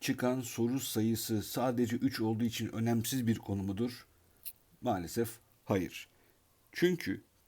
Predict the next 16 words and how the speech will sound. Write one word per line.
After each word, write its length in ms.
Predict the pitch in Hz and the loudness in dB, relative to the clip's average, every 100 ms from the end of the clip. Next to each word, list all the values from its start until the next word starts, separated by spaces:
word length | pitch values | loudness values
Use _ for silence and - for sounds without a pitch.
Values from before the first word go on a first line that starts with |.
| - | -20
polinom 440 | _ 131 135 147 - _ _ _ _ _ _ _ _ _ _ _ | _ 0 0 -2 -14 _ _ _ _ _ _ _ _ _ _ _
kendinden 640 | - 120 151 160 156 156 165 | -6 0 2 2 2 2 0
sonraki 520 | 160 117 113 113 120 | 2 2 2 0 -2
gelen 500 | 101 95 107 113 101 | -2 0 -2 -2 -6
bütün 300 | 117 170 165 | -8 -4 0
matematik 640 | 127 123 139 127 143 147 | 0 -2 -2 -2 -4 -6
konuları 380 | - 110 110 101 | -2 0 0 -2
içinde 420 | - 117 123 123 | -4 -6 -4 -2
yer 240 | 147 131 110 | 2 2 2
bulabilir. 520 | 104 92 - - - _ _ _ _ _ | 0 -2 -6 -12 -18 _ _ _ _ _
Ama 300 | 107 92 76 - | -6 -6 -8 -12
yer 340 | 95 120 151 151 | -4 -2 0 0
bulduğu 440 | 120 98 90 - - _ | -2 -2 -6 -6 -16 _
en 140 | - 156 | -4 2
önemli 420 | 165 107 98 82 | 2 0 -4 -8
başlıklar 560 | 90 87 - - 95 | -10 -8 -10 -10 -10